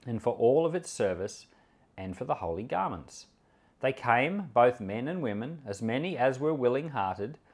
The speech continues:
and brought brooches, earrings, signet rings, and armlets, all jewels of gold, even every man who offered an ar-,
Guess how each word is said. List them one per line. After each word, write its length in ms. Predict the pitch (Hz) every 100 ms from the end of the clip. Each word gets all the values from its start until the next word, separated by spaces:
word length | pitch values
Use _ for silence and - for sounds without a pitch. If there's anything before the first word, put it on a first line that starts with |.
| _ _ -
and 180 | 104 101
brought 320 | 117 120 104
brooches, 540 | 107 107 - 165 165 -
earrings, 500 | 101 101 101 131 - -
signet 440 | - 101 110 110
rings, 360 | 104 117 143 156
and 120 | 165
armlets, 560 | 110 107 98 98 - - -
all 240 | 139 175
jewels 360 | 127 127 139 156
of 140 | 160
gold, 400 | 95 87 95 139 _ _ _ _ _ _ _ _ _ _ _ _ -
even 240 | 214 208
every 240 | 190 185 170
man 280 | 175 120
who 180 | 107 127
offered 320 | 131 147 147
an 80 | 127
ar-, 400 | - 151 175 160